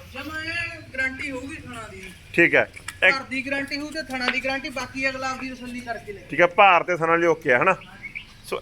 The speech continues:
Speaker 2: ਇੱਕ ਲੱਖ ਪੰਦਰਾਂ ਹਜ਼ਾਰ ਦੇ ਵਿੱਚੋਂ ਮਾੜਾ ਮੋਟਾ ਮਾਨਤਾਨ ਮੌਕੇ ਤੇ ਹੋ ਜਾਊਗਾ।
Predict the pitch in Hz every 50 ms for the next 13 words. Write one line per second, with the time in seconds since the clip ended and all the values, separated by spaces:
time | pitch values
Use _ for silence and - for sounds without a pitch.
0 | - 190 190 185 - - 214 190 185 175 175 - 196 - 196 180 170 170 175 180
1 | 175 170 170 165 160 151 156 165 160 160 170 165 156 147 147 151 156 165 170 165
2 | 156 151 147 147 139 147 147 143 139 135 131 - 147 135 143 131 127 123 - 139
3 | 139 160 160 147